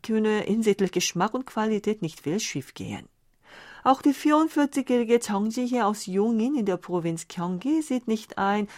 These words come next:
warum man unbedingt zu Hause essen sollte. Ihre vierköpfige Familie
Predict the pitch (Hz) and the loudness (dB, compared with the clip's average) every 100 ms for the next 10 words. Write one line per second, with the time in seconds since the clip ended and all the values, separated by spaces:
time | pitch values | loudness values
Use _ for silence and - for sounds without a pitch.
0 | - 269 254 226 233 214 214 226 202 208 | -2 0 2 0 -2 -2 0 2 2 -2
1 | - 202 156 147 - 147 - 143 135 123 | -4 -4 -4 -4 -4 -6 -8 -8 -6 -8
2 | 113 78 - - - - 170 160 156 185 | -10 -10 -16 -20 -18 -4 0 0 -2 -2
3 | 175 - 180 - 165 165 175 170 196 202 | -4 -4 -8 -6 -6 -4 -4 -2 -2 -2
4 | 294 | -4